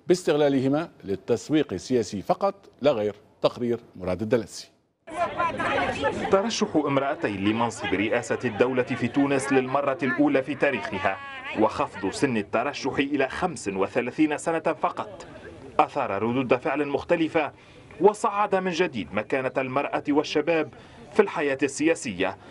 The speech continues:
Speaker 2: وتونس على أبواب الانتخابات. الساسة التونسيون اتفقوا داخل المجلس التأسيسي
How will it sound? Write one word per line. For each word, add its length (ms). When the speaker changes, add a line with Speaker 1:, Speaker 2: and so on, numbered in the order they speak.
Speaker 2:
وتونس 520
على 160
أبواب 400
الانتخابات. 680
الساسة 460
التونسيون 760
اتفقوا 600
داخل 380
المجلس 500
التأسيسي 720